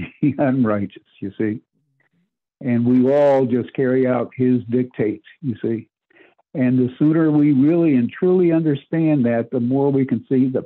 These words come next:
power and the glory that is within our Creator, you see. Uh, I'm gonna leave you,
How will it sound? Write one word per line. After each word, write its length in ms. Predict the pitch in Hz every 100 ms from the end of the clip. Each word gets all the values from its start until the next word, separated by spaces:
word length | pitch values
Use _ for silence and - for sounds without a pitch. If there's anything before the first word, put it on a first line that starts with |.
| -
power 800 | - 135 143 143 117 95 82 - _ _ _ _ _ _ _ _
and 180 | - 113
the 60 | 117
glory 840 | 107 117 135 131 117 101 92 87 -
that 160 | 113 113
is 120 | 113
within 800 | 123 120 - 143 127 117 110 107 - 180
our 140 | 117
Creator, 480 | 107 123 117 117 110
you 200 | 85 113 -
see. 220 | 104 107 _ _ _ _ _ _ _ _ _ _ _ _ _
Uh, 460 | 127 123 123 131 - 277 - - - _ -
I'm 240 | 135 151 156
gonna 200 | 135 127
leave 260 | 143 139
you, 260 | 120 107